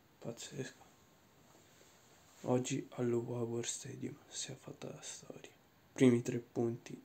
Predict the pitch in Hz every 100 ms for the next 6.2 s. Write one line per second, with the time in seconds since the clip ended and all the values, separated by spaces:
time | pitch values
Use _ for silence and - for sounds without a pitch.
0 | - 117 113 113 - - - 131 - 135
1 | 117 - 117 120 139 139 - - - -
2 | - - - - 156 - - - - -
3 | - - - - - - - - - -
4 | 110 113 117 113 110 - - - - -
5 | - - - - - - - - 123 110
6 | - -